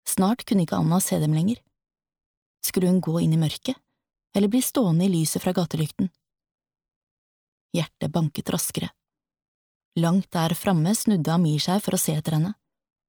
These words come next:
Anna så at han rettet på brillene. «Jeg er her», ropte hun. «Jeg vil ikke gå i skyggene.» «Hæ?»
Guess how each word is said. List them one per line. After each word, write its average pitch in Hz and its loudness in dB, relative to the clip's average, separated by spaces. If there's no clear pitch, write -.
Anna 170 2
så 170 0
at 151 -4
han 170 2
rettet - -4
på 170 2
brillene. 170 0
«Jeg 208 2
er 214 2
her», 208 0
ropte 180 0
hun. 156 0
«Jeg 214 2
vil 185 2
ikke 208 0
gå 180 2
i 196 2
skyggene.» 214 2
«Hæ?» 202 0